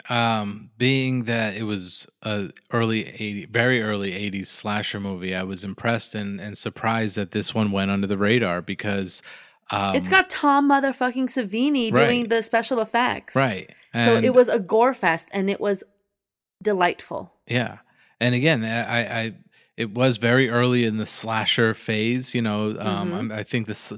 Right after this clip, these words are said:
Speaker 1: technically the slashers start with, like, the late seventies or whatever with Halloween and, and whatnot, but,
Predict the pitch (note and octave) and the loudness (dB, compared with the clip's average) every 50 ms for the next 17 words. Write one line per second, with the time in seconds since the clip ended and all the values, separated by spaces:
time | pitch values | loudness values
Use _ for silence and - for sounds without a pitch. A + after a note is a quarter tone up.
0 | - - - A#2 G#2+ - A#2 A2 - - A#2+ A2+ G#2+ G#2+ - - - A2 A2 G#2+ | -8 -6 -6 -4 -4 -4 -6 -6 -4 -2 -2 -2 -2 -2 -4 -4 -2 -2 -2 -2
1 | - - - A#2 G#2+ - - - - G#2+ G#2 G#2+ F2 - - A2 G#2+ G#2 F#2 - | -2 -2 -2 -2 -2 -2 -2 -2 0 0 0 0 -2 -4 -6 -6 -6 -6 -6 -6
2 | G2 G2 G2 F#2 - _ _ _ _ _ _ - - _ _ _ _ _ _ _ | -6 -6 -6 -6 -8 _ _ _ _ _ _ -20 -20 _ _ _ _ _ _ _
3 | A#2 G2+ - - - A2 G#2+ A2 A2+ A2+ G2 - - A2+ A2 G#2 A2+ A2 G#2+ A2 | -4 -4 -4 -8 -10 -6 -2 -2 -2 -2 -2 -2 -2 -2 -2 -2 -2 0 0 0
4 | A2 G#2 G#2 A2 G#2+ G#2 G#2 G#2 G#2 G2+ G#2 G#2+ G#2+ G#2 F2+ C3+ G#2+ G#2 G2+ G2+ | 0 -2 -2 -2 -2 0 0 0 0 0 -2 -2 -2 -4 -2 -2 -2 -2 -2 -4
5 | G2+ G2+ G#2 G#2 G#2 G#2 G#2 G#2+ - - G#2+ G#2 G#2 G#2+ G#2 G2+ G#2 G2+ G2 G#2 | -4 -4 -4 -2 -2 -4 -4 -6 -8 -8 -8 -6 -6 -6 -6 -6 -6 -4 -4 -6
6 | G2 - - A2 F2+ F2 | -6 -6 -6 -6 -6 -6